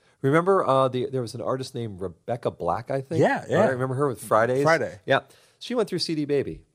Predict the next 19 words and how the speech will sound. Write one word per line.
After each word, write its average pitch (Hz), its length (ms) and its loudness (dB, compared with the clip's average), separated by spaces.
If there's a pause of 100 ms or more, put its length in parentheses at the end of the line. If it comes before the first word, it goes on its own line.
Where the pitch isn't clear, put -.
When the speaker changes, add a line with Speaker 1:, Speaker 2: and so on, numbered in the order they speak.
(240)
Speaker 1:
What 190 100 6
did 240 140 -2
C 196 180 -2
D 175 80 -2
Baby 135 320 0
do 110 160 -2
to 98 80 -2
cause 104 300 0
that 92 180 -4
to 95 80 -20
be 90 160 -10
a 82 40 -8
hit? 80 260 -10 (500)
Nothing. 139 540 -2
Speaker 2:
Nothing. 107 460 -4
Speaker 1:
She - 280 0
made 165 200 2
that 131 140 6
video, 95 520 2